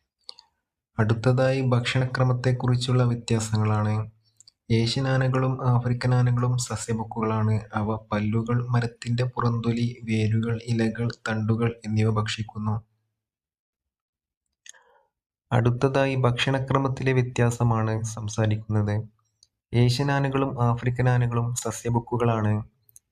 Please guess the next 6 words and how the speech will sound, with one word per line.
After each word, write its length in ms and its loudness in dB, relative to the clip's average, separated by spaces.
അവ 120 2
പുല്ലുകൾ, 520 2
മരത്തിന്റെ 540 0
പുറന്തൊലി, 600 0
വേരുകൾ, 560 2
ഇലകൾ, 360 2